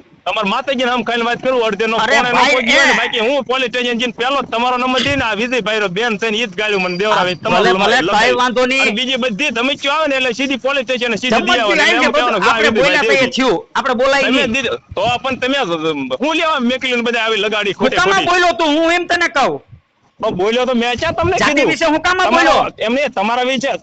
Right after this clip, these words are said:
Speaker 1: એમને, હાલો, હું જાતિ વિશે બોલ્યો તો તમારા વાળા કેમ અમારા ભગવાનને હાથ
Speaker 2: અરે
Speaker 1: ધરી
Speaker 2: પણ તો
Speaker 1: ધરી
Speaker 2: તું
Speaker 1: ગાળી
Speaker 2: એની માથે
Speaker 1: દીધી?
Speaker 2: કેસ કર દે ને, હું તને એમ કહું છું.
Speaker 1: એની માથે નથી કરો, તમારું પેલું લખાવું
Speaker 2: પણ
Speaker 1: છે.
Speaker 2: મારું
Speaker 1: એની
Speaker 2: પેલા
Speaker 1: માથે
Speaker 2: લખાઈ
Speaker 1: નથી
Speaker 2: છે,
Speaker 1: કરો.
Speaker 2: મારું
Speaker 1: હા,
Speaker 2: પેલા
Speaker 1: લખાવું
Speaker 2: લખાઈ
Speaker 1: તો
Speaker 2: છે.
Speaker 1: જ બકે, હમણાં ખમો ઘડી.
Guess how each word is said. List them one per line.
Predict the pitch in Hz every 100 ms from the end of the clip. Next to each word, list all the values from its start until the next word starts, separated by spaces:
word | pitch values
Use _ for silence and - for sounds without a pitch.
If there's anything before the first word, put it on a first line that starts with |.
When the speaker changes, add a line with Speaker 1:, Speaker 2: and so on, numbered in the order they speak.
| -
Speaker 1:
એમને, | 202 240 262
હાલો, | - 240
હું | 226 233
જાતિ | 208 247 262
વિશે | 254 254
બોલ્યો | 262 269
તો | 262
તમારા | 233 226 247 254
વાળા | 262
કેમ | 262 320
અમારા | 320 339 285
ભગવાનને | 208 233 269 269
હાથ | 226 226
Speaker 2:
અરે | 233
Speaker 1:
ધરી | 254
Speaker 2:
પણ |
તો | 254
Speaker 1:
ધરી |
Speaker 2:
તું | -
Speaker 1:
ગાળી | 349
Speaker 2:
એની | 349
માથે | 427 392
Speaker 1:
દીધી? | 330 330
Speaker 2:
કેસ | 339
કર | 339
દે | 349
ને, | 381
હું | 370 370
તને | 359 359
એમ | 370
કહું | 349 269
છું. | 226 160
Speaker 1:
એની | 214 285 294
માથે | 302 302
નથી | 302
કરો, | 320 320
તમારું | 247 262 285 269
પેલું | 285 277
લખાવું | 262 240 247
Speaker 2:
પણ | 269
Speaker 1:
છે. | 269
Speaker 2:
મારું | 349
Speaker 1:
એની | -
Speaker 2:
પેલા | 339 359
Speaker 1:
માથે | -
Speaker 2:
લખાઈ | 294 349
Speaker 1:
નથી | 339
Speaker 2:
છે, | 262
Speaker 1:
કરો. | 147 156
Speaker 2:
મારું | 226 302
Speaker 1:
હા, | 214
Speaker 2:
પેલા | -
Speaker 1:
લખાવું | - 294
Speaker 2:
લખાઈ | 302 294 302
Speaker 1:
તો | 311
Speaker 2:
છે. |
Speaker 1:
જ | 277
બકે, | 285 240
હમણાં | 180 226 226
ખમો | 247 311
ઘડી. | 262 240 123